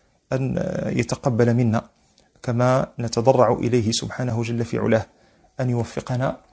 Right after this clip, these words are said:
لإدراك ليلة القدر والعمل فيها على الوجه الذي يرضيه عنا، وأن يتقبل منا فيها دعاءنا وصلاتنا وصيامنا وقيامنا وأعمالنا،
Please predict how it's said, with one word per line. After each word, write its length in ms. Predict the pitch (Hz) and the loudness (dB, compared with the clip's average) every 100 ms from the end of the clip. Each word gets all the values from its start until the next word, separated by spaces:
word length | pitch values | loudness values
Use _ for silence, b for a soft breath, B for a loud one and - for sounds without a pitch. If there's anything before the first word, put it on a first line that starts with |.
| b b - | b b -10
لإدراك 480 | - 87 113 127 - | -4 0 2 2 0
ليلة 280 | 123 123 113 - | -2 -2 -2 -8
القدر 400 | - 123 107 - - b b b _ - | -6 -2 -2 -4 -8 b b b _ -6
والعمل 440 | 123 107 131 123 113 | -2 0 2 0 0
فيها 280 | 127 107 | -2 -2
على 120 | 123 120 | 0 0
الوجه 260 | 127 104 | 0 0
الذي 240 | 113 113 117 | -2 0 0
يرضيه 360 | 107 120 107 | 0 0 -2
عنا، 340 | 107 107 110 - _ 214 | -2 -2 -4 -6 _ -8
وأن 160 | 117 | -4
يتقبل 640 | 117 113 - 135 117 117 | -2 -4 -4 -4 -2 0
منا 260 | 120 120 113 | 0 0 -2
فيها 340 | - 120 113 - b b b - | -4 -4 -4 -8 b b b -6
دعاءنا 880 | 113 107 120 - 117 117 117 113 113 | 0 2 2 2 0 0 -2 -4 -8
وصلاتنا 760 | - - 117 120 - 117 113 110 | -6 -2 0 0 -2 -4 -2 -4
وصيامنا 960 | - 123 - 113 117 113 113 120 110 113 | -4 -4 -4 -2 0 0 0 -2 -4 -8
وقيامنا 720 | - 113 117 120 120 120 - b b b b _ 120 | -10 -2 2 2 2 0 -4 b b b b _ -2
وأعمالنا، 760 | - 104 127 127 123 131 | 0 4 4 4 2 0